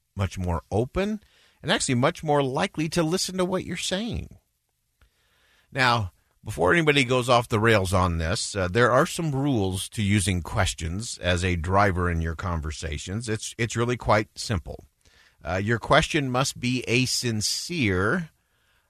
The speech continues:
non-sarcastic question. That's number one. <laughs> And number two, you must be willing to listen to the response.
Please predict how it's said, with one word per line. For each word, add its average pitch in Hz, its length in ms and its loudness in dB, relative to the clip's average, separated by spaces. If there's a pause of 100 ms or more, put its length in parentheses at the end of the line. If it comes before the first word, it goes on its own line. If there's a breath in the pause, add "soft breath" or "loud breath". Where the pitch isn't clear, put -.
(160)
non-sarcastic 160 1500 0
question. 85 720 -6 (200)
That's 85 280 -4
number 95 260 -2
one. 101 520 0
<laughs> - 40 -16 (440 loud breath)
And 127 100 -2
number 113 240 0
two, 147 580 0 (360 loud breath)
you 156 180 0
must 185 560 0
be 170 160 -8
willing 175 520 0
to 165 220 -4
listen 139 1000 0 (560)
to 156 120 0
the 143 140 2
response. 90 840 -2